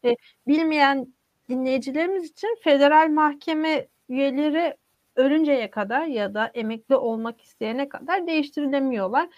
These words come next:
Speaker 2: E, ve Trump döneminde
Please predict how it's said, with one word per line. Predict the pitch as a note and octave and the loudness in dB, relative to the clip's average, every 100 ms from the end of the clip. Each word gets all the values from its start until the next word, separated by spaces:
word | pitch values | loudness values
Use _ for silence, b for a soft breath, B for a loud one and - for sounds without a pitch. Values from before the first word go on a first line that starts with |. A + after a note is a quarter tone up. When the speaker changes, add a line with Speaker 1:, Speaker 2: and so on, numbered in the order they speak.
| b b - | b b -8
Speaker 2:
E, | A3+ - | -6 -6
ve | - A#3 D4 D#4 - b - | -8 -2 0 -2 -6 b -8
Trump | C4+ D4+ E4+ E4 | 2 2 2 -2
döneminde | E4 D#4+ D#4 D4+ D4+ D#4 D#4+ | -4 -2 -4 -4 -4 -2 -4